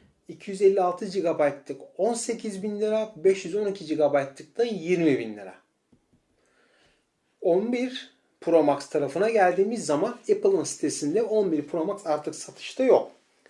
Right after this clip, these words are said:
Mecbur Akakçe'ye bakmak zorunda kalıyoruz. Akakçe'de de, e, altmış dört gigabayttan başlıyor on bir Pro Max'lar. E,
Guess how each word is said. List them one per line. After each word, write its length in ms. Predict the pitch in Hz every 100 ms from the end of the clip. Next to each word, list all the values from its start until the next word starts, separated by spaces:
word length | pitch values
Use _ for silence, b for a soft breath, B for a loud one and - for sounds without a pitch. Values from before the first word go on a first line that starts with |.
| _
Mecbur 360 | 175 165 147 240
Akakçe'ye 600 | - - 220 220 160 127
bakmak 340 | 117 127 123
zorunda 340 | 131 127 127
kalıyoruz. 600 | - 131 127 180 262 - b b b b b
Akakçe'de 640 | - 143 - - 214 196 214
de, 160 | 294 294 _ _
e, 380 | 165 160 160 160 -
altmış 400 | 156 - - -
dört 160 | 240
gigabayttan 600 | - 151 135 127 - 120
başlıyor 380 | 120 - - 139
on 160 | 135 131
bir 80 |
Pro 180 | 131 143
Max'lar. 500 | 185 196 - 196 240 b b b b b b _ _ -
E, 480 | 139 139 143 143